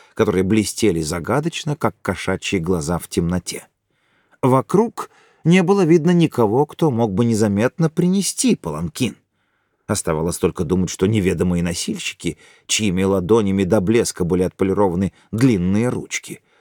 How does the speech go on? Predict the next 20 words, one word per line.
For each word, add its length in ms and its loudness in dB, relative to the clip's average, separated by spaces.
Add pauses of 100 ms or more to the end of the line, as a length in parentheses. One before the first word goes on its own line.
(120)
успели 360 4
спрятаться 760 -2 (380)
за 340 0
земляными 640 0
воротами. 720 -6 (840)
Паланкин 560 2
стоял 400 0
на 180 2
изогнутых 640 0
ножках, 640 -4 (360)
которые 400 2
делали 380 2
его 220 0
похожим 560 -2 (260)
не 120 0
то 160 2
на 260 0
какой-то 400 0
жертвенный 560 0
сосуд, 500 -4